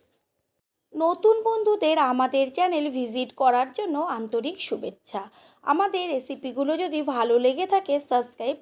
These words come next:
করে দেওয়ার অনুরোধ রইল ও পাশে থাকা বেল আইকনে ক্লিক করলে পরবর্তী ভিডিওগুলো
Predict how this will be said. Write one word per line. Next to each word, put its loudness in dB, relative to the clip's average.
করে -4
দেওয়ার 0
অনুরোধ -4
রইল 2
ও 2
পাশে -2
থাকা -2
বেল -2
আইকনে 2
ক্লিক -6
করলে -4
পরবর্তী 0
ভিডিওগুলো -2